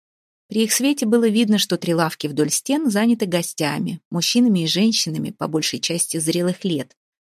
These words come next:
но мелькало и два-три лица помоложе. К Миродару явилась его родня, но Торлиев с первого раза не запомнил, где кто. Племянник хозяйки был женат на девушке из здешней Руси по имени Торстина. Отец её, Брими,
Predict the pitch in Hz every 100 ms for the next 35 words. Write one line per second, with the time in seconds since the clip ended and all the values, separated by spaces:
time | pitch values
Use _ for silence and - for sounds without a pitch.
0 | _ _ - 240 339 330 254 - 240 269
1 | 208 175 202 233 208 202 - 151 - 185
2 | 180 120 175 - _ _ _ _ _ _
3 | _ - 240 240 240 226 214 208 214 196
4 | - 196 190 175 190 202 190 _ _ -
5 | 165 185 185 170 160 - 170 165 165 165
6 | 160 165 170 175 - 190 165 156 151 165
7 | - - - _ _ _ _ _ _ -
8 | 180 185 180 170 190 185 254 254 151 160
9 | 156 170 170 170 160 180 214 202 160 165
10 | 147 160 175 170 180 208 254 - - _
11 | _ _ - 214 233 208 202 190 196 -
12 | 208 - - 165 - - _ _ _ _
13 | _ 147 - 185 214 208 165 147 170 147
14 | 135